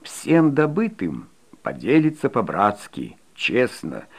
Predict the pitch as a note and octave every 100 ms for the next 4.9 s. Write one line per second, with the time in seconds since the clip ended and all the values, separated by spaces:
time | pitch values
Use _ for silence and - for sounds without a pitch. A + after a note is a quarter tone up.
0 | - - - G3+ A3+ A3+ - C4 B3 A#3
1 | A2 - D#3+ F3+ F3 F#3 F#3+ - F#3 F#3+
2 | G#3 F3+ G2+ D#2 D2 A#1+ G#1+ _ _ -
3 | C3 D#3 F#3+ A#3+ A3 D3 C3 G#2+ - -
4 | A2+ A2 A#2 B2 G#2+ F2+ - - C#2+